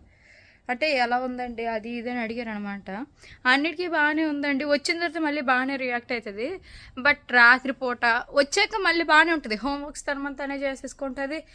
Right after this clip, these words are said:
"అమ్మ, అలా జరిగింది, ఇలా జరిగింది" అని చెప్తుంది. But, ఆ, ఈవినింగ్ సెవెన్ దాటి నుంచి మార్నింగ్ లేచినంత వరకు మధ్యలో కలవరిస్తూ ఉంటుంది, "స్కూల్ వద్దు, స్కూల్ వద్దు." ఇప్పుడు మార్నింగ్ లేచిందంటే అస్సలు అనమాట, విపరీతమైన ఏడుపు, "వద్దు, వద్దు, వద్దు."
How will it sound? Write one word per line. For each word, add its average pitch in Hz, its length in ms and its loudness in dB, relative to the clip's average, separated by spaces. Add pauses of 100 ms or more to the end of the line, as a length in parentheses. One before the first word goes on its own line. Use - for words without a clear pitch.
(220)
"అమ్మ, 247 200 2
అలా 254 180 2
జరిగింది, 262 400 -4
ఇలా 247 120 -2
జరిగింది" 247 380 -6
అని 233 100 -6
చెప్తుంది. 196 480 -8
But, 277 460 -8
ఆ, 277 120 2
ఈవినింగ్ 277 640 -4
సెవెన్ 247 400 -2
దాటి 254 320 -2
నుంచి 269 520 -6 (540)
మార్నింగ్ 285 360 2
లేచినంత 269 460 0
వరకు 277 180 -6
మధ్యలో 254 300 -2
కలవరిస్తూ 254 560 -4
ఉంటుంది, 196 280 -8
"స్కూల్ 220 300 -4
వద్దు, 208 180 -6
స్కూల్ 196 280 -6
వద్దు." 185 140 -6
ఇప్పుడు 214 180 -8
మార్నింగ్ 254 400 -2
లేచిందంటే 285 500 -4
అస్సలు - 500 2
అనమాట, 220 460 -4
విపరీతమైన 269 840 -2
ఏడుపు, 233 480 -4
"వద్దు, 202 280 -8
వద్దు, 226 280 -6
వద్దు." 190 180 -10